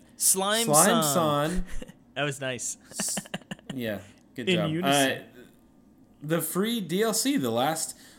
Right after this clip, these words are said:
Speaker 2: well, I don't know if it's the last, but I mean, I think it is. Uh,
Speaker 1: No, I,
Speaker 2: the
Speaker 1: I
Speaker 2: Super Slime
Speaker 1: believe,
Speaker 2: edition.
Speaker 1: wasn't Blackbird's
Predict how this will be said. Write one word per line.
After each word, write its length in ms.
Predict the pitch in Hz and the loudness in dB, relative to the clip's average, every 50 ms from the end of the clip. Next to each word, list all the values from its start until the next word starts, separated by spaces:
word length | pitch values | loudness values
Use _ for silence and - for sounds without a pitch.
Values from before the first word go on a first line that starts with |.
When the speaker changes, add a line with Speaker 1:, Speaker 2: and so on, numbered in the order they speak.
| - - | -8 -2
Speaker 2:
well, 120 | 147 151 | 2 2
I 20 | 180 | 4
don't 80 | 214 | 4
know 80 | 208 170 | 2 0
if 80 | 139 127 | -2 -4
it's 120 | 113 - | -6 -8
the 60 | - | -4
last, 380 | 101 107 113 107 98 90 - - | 0 0 2 2 0 -2 -4 -6
but 80 | 107 | -6
I 60 | 101 101 | -4 -4
mean, 260 | 98 95 90 90 92 - - - - | -2 -4 -4 -6 -10 -14 -16 -12 -12
I 40 | 113 | -8
think 220 | - - 247 226 | -4 -4 -2 -2
it 100 | - 113 | -2 -2
is. 280 | 95 87 92 92 - - - - - - - | -2 -4 -6 -6 -8 -12 -14 -18 -20 -10 -4
Uh, 360 | 139 135 127 120 113 110 104 85 - - - - - - - - _ _ - | -2 0 2 2 2 0 -2 -4 -8 -12 -18 -20 -20 -20 -20 -20 _ _ -2
Speaker 1:
No, 180 | 190 226 254 240 | 2 2 4 4
I, 140 | 208 175 - | 4 2 0
Speaker 2:
the 140 | 180 175 175 | 0 -2 0
Speaker 1:
I 220 | - - 170 175 | 0 2 2 2
Speaker 2:
Super 140 | 170 175 185 | 2 2 2
Slime 220 | 180 190 208 135 123 110 107 | 2 2 2 2 2 2 0
Speaker 1:
believe, 60 | - - | -2 -2
Speaker 2:
edition. 340 | 110 101 110 107 - - - | -4 -4 -4 -4 -4 0 2
Speaker 1:
wasn't 380 | 196 220 226 254 233 190 185 | 2 2 2 2 -2 -4 -6
Blackbird's 1120 | - 180 185 185 185 185 - - - 202 202 196 190 185 180 170 160 160 - - - - | -4 0 0 0 0 0 -2 -4 0 2 2 4 2 2 0 0 -2 0 0 0 -2 -4